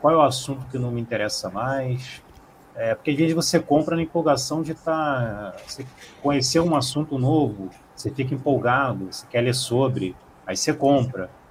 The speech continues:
Mas aí aquele assunto é igual fumaça. Em poucos dias já o teu interesse já por ele foi embora.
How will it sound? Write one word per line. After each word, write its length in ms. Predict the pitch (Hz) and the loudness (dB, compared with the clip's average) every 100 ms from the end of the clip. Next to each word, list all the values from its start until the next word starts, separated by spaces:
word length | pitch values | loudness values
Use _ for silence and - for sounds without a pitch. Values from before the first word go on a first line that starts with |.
| - | -8
Mas 160 | 123 120 | -2 2
aí 120 | 160 | 4
aquele 240 | 175 208 190 | 2 4 4
assunto 1000 | - - 190 196 202 196 175 147 127 123 - - | 4 0 -2 -2 -2 0 0 0 -2 -6 -10 -14
é 60 | |
igual 180 | 143 180 | 0 0
fumaça. 800 | - 185 147 143 131 - 98 95 98 - - - - | 2 0 2 2 2 -4 -8 -12 -14 -20 -20 -20 -18
Em 140 | 151 135 | -12 -4
poucos 400 | 131 196 185 135 | 2 4 4 6
dias 200 | 170 165 | 4 4
já 320 | 165 165 175 | 2 -2 -2
o 40 | |
teu 200 | 170 165 | -2 -2
interesse 420 | 165 156 143 156 135 | 0 0 0 -4 -4
já 140 | 151 | -4
por 180 | 151 147 | -2 -2
ele 340 | 156 160 156 127 - | -2 -2 -4 -8 -8
foi 100 | 156 | -4
embora. 400 | 151 131 117 98 | 0 2 2 -2